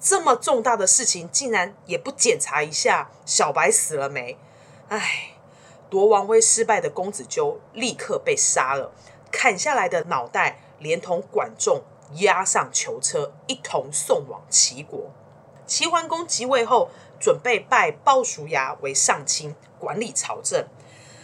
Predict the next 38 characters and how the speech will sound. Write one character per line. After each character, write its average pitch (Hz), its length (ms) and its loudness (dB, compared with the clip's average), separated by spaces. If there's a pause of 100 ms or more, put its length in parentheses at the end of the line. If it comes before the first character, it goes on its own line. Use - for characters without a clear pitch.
(140)
没 170 140 -2
想 151 240 -4
到 139 340 2 (280)
我 147 60 -10
们 135 140 -10
的 135 160 -4
老 120 220 -4
包 147 480 2
竟 202 260 -2
然 127 160 -10
又 151 160 -2
说 123 320 -4
了 - 160 -10 (680)
：“如 320 200 4
果 226 200 4
要 269 160 6
成 175 240 0
为 190 120 4
霸 175 320 6
主， 135 220 -12 (160)
非 - 320 4
管 180 300 2
仲 277 200 2
辅 226 220 -6
佐 262 180 2
不 294 140 -4
可 165 300 2
啊！” 170 260 2 (560)
齐 - 200 -4
桓 185 240 -4
公 208 220 -2
很 151 140 -14
不 170 100 -16
高 165 260 -4
兴 185 160 -6
地 139 120 -8
说 170 260 -6 (640)
：“哎， 285 320 2